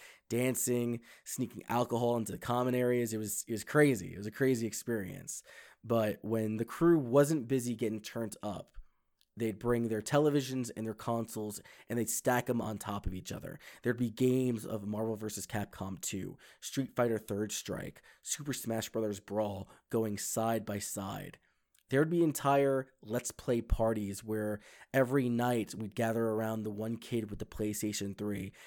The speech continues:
as he would try to clear the campaign of Metal Gear Solid four or Devil May Cry. It was here that I was first introduced to the world of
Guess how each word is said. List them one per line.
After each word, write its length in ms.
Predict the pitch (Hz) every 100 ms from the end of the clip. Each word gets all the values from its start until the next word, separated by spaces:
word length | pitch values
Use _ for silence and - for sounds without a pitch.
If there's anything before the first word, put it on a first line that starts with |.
| -
as 160 | 110 -
he 80 | 123
would 140 | 123 - -
try 280 | - 135 139
to 60 |
clear 540 | 135 - 131 127 117 110
the 80 |
campaign 640 | 104 - 110 - 107 104 101
of 320 | 104 107 104 - _ _ _
Metal 220 | 110 123
Gear 180 | 123 120
Solid 320 | 117 117 110
four 560 | 104 - 107 104 101 101 - - -
or 120 | 113
Devil 240 | 113 104
May 100 | 104
Cry. 540 | 98 - - 101 - - _ _ _ _ _ _ _ _ _ -
It 60 |
was 180 | 123 120 -
here 440 | 147 143 147 139
that 140 | 127
I 40 | 120
was 140 | 117
first 300 | - 123 113
introduced 680 | - 113 113 107 107 104 -
to 200 | - 107
the 100 | 101
world 460 | 101 107 110 104 107
of 300 | 110 107 101